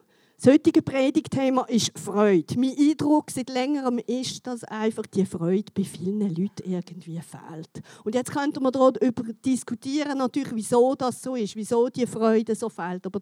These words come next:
da möchte ich eigentlich lieber nicht drauf eingehen. Ähm, da gibt es so viele Gründe und da könnte man einen Tag lang philosophieren drüber. Ich möchte aber heute einige Worte darüber verlieren. Was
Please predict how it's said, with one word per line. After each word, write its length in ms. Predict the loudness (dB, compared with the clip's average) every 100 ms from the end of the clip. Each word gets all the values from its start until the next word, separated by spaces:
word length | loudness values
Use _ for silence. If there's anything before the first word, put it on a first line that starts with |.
| -2
da 100 | 0
möchte 340 | 2 0 -4
ich 40 | -6
eigentlich 320 | -4 -6 -4
lieber 300 | -2 0 2
nicht 420 | 2 2 -2 -4
drauf 160 | -4 -2
eingehen. 400 | -4 -2 -2 -2 -4 -20 -20 -20 _ -4
Ähm, 580 | 0 2 0 0 -4 -8 -8
da 120 | -6
gibt 180 | -4 -6
es 100 | 0
so 280 | 2 2
viele 280 | 0 -2 -4
Gründe 520 | -4 -2 0 0 0
und 120 | -2 -4
da 60 |
könnte 320 | -4 -4 -6
man 200 | -10 -12 -12
einen 140 | -10 -2
Tag 280 | 0 0 2
lang 300 | 2 2 2
philosophieren 840 | 2 2 2 0 -4 -4 -4 -4
drüber. 320 | -2 -2 0
Ich 120 | 0
möchte 340 | 2 2 2 -2
aber 180 | 0 2
heute 380 | 4 4 0 -6
einige 520 | -2 0 0 -2 0
Worte 360 | 4 4 2 0
darüber 200 | -2 -4
verlieren. 580 | -4 -2 0 -2 -4 -8 -12 -20 -20 -20 2
Was 420 | 6 6 4 0